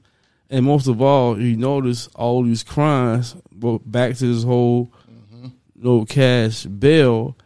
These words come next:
Speaker 1: these motherfuckers are making judgments call already like, "Nah, fuck that. I'm gonna go ahead and just go out here and just do dumb shit."
Speaker 2: Exactly.
Speaker 1: And 'cause I know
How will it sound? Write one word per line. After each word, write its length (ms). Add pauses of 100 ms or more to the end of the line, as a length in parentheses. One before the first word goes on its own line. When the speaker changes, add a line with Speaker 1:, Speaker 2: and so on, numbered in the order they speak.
(600)
Speaker 1:
these 220
motherfuckers 800
are 240
making 440
judgments 680 (140)
call 760
already 600
like, 360
"Nah, 280
fuck 340
that. 100
I'm 120
gonna 80
go 60
ahead 200
and 40
just 140
go 160
out 160
here 120
and 160
just 160
do 120
dumb 320
shit." 320 (680)
Speaker 2:
Exactly. 340
Speaker 1:
And 100
'cause 180
I 160
know 440